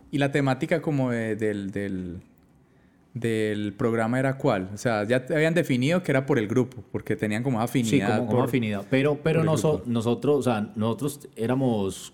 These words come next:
Speaker 2: cinco personas del grupo, arrojamos ideas y tiramos, mm, ti-, creo que fueron tres, tres nombres.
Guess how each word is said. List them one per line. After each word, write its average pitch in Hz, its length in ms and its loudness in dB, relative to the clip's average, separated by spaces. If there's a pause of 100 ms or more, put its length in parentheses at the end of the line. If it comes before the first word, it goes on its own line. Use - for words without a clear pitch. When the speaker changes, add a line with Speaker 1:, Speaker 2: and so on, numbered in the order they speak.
(100)
Speaker 2:
cinco 131 400 2
personas 117 400 0
del 98 120 0
grupo, 151 420 0 (580)
arrojamos 104 420 0
ideas 127 560 2
y 120 60 -6
tiramos, 107 1000 0
mm, 82 920 -6 (160)
ti-, - 160 -18 (240)
creo 123 180 -2
que 117 160 0
fueron 113 540 -2
tres, 127 400 2
tres 127 160 2
nombres. 90 500 -4